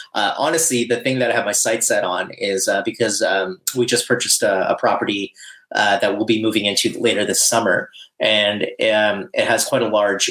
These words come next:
uh, backyard and front yard. Uh, and I wanna, <laughs> I wanna do topiary. I wanna shape plants and hedges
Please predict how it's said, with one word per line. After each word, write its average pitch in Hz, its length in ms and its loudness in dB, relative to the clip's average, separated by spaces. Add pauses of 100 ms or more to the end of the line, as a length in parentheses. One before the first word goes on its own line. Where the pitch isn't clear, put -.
uh, 107 180 2
backyard 120 540 2
and 101 300 2
front 120 280 0
yard. - 240 0 (400)
Uh, 101 360 2
and 117 160 2
I 117 60 2
wanna, 120 380 0
<laughs> 123 120 0
I 110 120 -2
wanna 123 180 2
do 135 140 0
topiary. 98 680 -2 (640)
I - 60 2
wanna 113 600 0 (420)
shape 127 480 -2 (420)
plants 131 540 0
and 101 640 -4
hedges 110 600 0